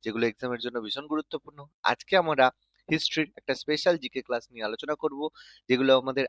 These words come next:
আপকামিং গ্রুপ সি এবং ডি এক্সামের জন্য ভীষণ, ভীষণ গুরুত্বপূর্ণ। তাহলে অবশ্যই ভিডিওটা লাস্ট পর্যন্ত দেখো,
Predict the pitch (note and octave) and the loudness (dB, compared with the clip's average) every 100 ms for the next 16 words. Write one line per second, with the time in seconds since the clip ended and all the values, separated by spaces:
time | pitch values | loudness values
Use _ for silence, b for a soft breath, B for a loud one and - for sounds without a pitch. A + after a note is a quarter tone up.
0 | - B2+ - D3 D3 C3 D3+ - - C3 | 2 2 2 -2 -4 -4 -4 -4 -4 -2
1 | B2 B2+ A#2+ A2+ - A#2 A#2+ B2 D3+ A#2+ | -2 -6 -6 -6 -4 -6 -6 -6 -8 -6
2 | - - D3+ G#2+ - C#3+ A2 G#2 - G2+ | -4 -2 -2 -4 -8 -6 -6 -6 -8 -8
3 | - _ b b _ C3 B2+ C3 C#3+ D3+ | -10 _ b b _ 8 8 8 4 2
4 | C#3 B2+ A#2 B2 A#2+ G2+ - C#3 C3 D3 | 2 2 2 2 4 2 2 -4 -4 -4
5 | D3+ C#3+ D3 | 2 2 4